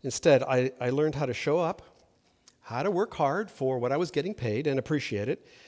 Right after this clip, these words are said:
to go the extra mile. And, it, and listen, I,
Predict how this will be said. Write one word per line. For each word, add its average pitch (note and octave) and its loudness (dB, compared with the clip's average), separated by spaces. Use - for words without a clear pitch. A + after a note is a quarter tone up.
to - -8
go D3 8
the D#3+ 6
extra E3+ 2
mile. C3 0
And, C#3 4
it, D#3 6
and D3+ 4
listen, F#3 2
I, C3+ 2